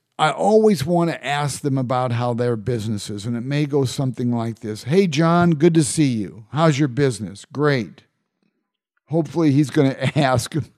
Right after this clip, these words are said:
ask me how mine's going. If not, I'll offer it. But it takes such little time to say, "If you know anyone who wants to buy or sell a home,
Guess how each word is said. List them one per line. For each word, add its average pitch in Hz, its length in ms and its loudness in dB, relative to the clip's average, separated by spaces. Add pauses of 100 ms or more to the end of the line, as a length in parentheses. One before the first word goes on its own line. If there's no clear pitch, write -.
(260)
ask 156 260 0
me 165 220 0
how 135 160 -2
mine's 143 400 -2
going. 123 340 -2
If 131 180 -2
not, 139 240 -2
I'll 131 140 0
offer 131 480 -4
it. 107 140 -12 (680)
But 156 360 2 (420)
it 156 220 0
takes 165 560 2
such - 580 0
little 170 280 -2
time 151 440 0
to 131 100 -4
say, 123 500 -2 (340)
"If 143 180 0
you 190 100 4
know 185 300 4
anyone 190 760 2 (380)
who 147 80 0
wants 147 300 2
to 151 100 -6
buy 143 220 0
or 139 120 0
sell 131 320 -2
a 127 60 -2
home, 120 440 -2